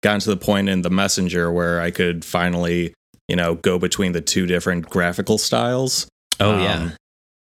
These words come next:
Speaker 1: and from there, I just blazed through <laughs> the rest of this game.
Speaker 2: <laughs>
Speaker 1: Um, just, uh, the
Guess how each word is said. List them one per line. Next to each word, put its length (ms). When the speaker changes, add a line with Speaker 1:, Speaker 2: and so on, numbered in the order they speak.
Speaker 1:
and 340
from 200
there, 340
I 160
just 460
blazed 540
through 140
<laughs> 0
the 320
rest 380
of 80
this 220
game. 1300
Speaker 2:
<laughs> 60
Speaker 1:
Um, 480
just, 540
uh, 180
the 100